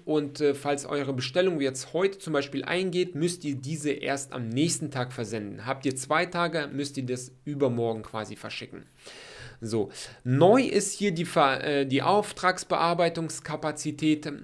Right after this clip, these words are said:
und zwar habt ihr hier die Möglichkeit, einen Wert festzulegen, wie zum Beispiel, dass ihr am Tag nur, oh, fünfhundert, das wär schön, ähm, dass ihr fünfzig Bestellungen nur bearbeiten könnt. Das könnt ihr festlegen. Dementsprechend werden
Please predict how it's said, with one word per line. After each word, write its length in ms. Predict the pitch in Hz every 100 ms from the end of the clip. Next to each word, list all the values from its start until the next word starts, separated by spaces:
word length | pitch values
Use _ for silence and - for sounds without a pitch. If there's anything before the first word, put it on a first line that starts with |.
| -
und 180 | 147 131
zwar 340 | 131 160 170 151
habt 180 | 156 160
ihr 60 | 160
hier 120 | 185
die 80 | 185
Möglichkeit, 680 | 185 208 185 175 185 175 -
einen 300 | 160 160 143
Wert 220 | 202 208
festzulegen, 760 | 175 170 - 151 151 170 180 - - - -
wie 140 | 156
zum 180 | - 156
Beispiel, 400 | 156 156 - 160
dass 220 | 147 135
ihr 160 | 151 139
am 120 | 135
Tag 320 | 165 180 175
nur, 380 | 151 156 180 165 - -
oh, 160 | - 131
fünfhundert, 680 | 120 156 131 156 117 120 - - -
das 180 | 131
wär 140 | 143 139
schön, 260 | - 196 202 - - - - -
ähm, 400 | 139 139 151 147
dass 220 | 156 -
ihr 140 | 165
fünfzig 800 | - - 226 - - - 190 -
Bestellungen 680 | 151 - - 185 202 180 165
nur 140 | 151
bearbeiten 640 | 127 120 165 185 180 175 170
könnt. 340 | 170 170 165
Das 380 | 165 143 139 135
könnt 220 | 160 151
ihr 60 | 139
festlegen. 720 | 180 180 - 165 165 165 143
Dementsprechend 760 | 143 143 139 - 151 147 147 120
werden 380 | 143 143 131